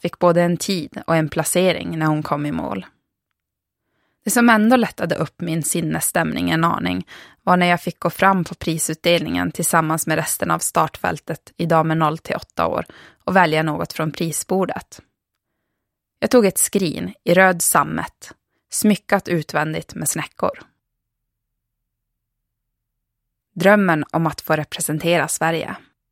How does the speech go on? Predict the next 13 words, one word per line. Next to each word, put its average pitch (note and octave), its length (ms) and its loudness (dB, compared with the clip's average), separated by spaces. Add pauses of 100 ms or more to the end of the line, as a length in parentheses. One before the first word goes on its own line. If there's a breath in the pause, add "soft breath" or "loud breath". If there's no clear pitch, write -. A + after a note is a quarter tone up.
(1120)
Jag G3 140 0
förstod F#3+ 340 2
ganska E3 280 -2
tidigt F#3 600 -2
att - 120 -8
det E3+ 60 -2
var E3 120 2
skidåkning D#3 720 -2
jag D#3 80 -6
ville D3 200 -4
ägna D3 320 0
mig D3+ 240 -6
åt. - 360 -10